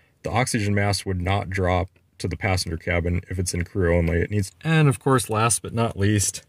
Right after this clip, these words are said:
we take a look at this inline valve once the hose is plugged in and, uh, see that we have the green indicator to indicate oxygen pressure in the line. And we would come up here and, uh,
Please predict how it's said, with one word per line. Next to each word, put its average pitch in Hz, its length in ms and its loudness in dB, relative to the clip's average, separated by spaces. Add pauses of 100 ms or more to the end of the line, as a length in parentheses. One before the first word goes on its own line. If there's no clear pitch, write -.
(420)
we 104 100 -4
take 110 200 2
a 113 40 2
look 104 160 4
at 110 80 -2
this 104 200 0
inline 104 400 4
valve 98 560 4
once 98 260 -2
the 95 400 4 (160)
hose 101 240 0
is 95 120 2
plugged 95 300 0
in 92 300 4 (580)
and, 90 440 0
uh, 85 240 0
see 110 200 0
that 101 120 -2
we 90 100 0
have 98 140 2
the 92 80 -4
green 98 280 0
indicator 92 640 0
to 87 180 -2 (680)
indicate 101 360 0
oxygen 92 540 0
pressure 95 340 0
in 90 80 4
the 87 80 4
line. 85 420 4 (600)
And 92 520 0
we 98 240 0
would 90 220 0
come 117 180 0
up 101 180 0
here 95 360 2 (580)
and, 90 460 0 (580)
uh, 80 260 0